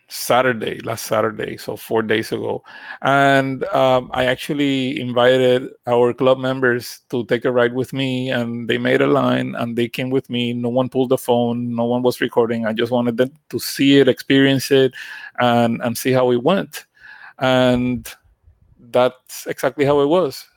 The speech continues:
Um, I, I came up with a loop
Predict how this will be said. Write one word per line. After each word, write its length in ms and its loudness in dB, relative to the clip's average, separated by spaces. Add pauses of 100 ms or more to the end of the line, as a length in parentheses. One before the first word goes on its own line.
(100)
Um, 540 -2 (840)
I, 420 2
I 300 0 (480)
came 220 -4
up 120 2
with 220 2
a 120 4
loop 300 0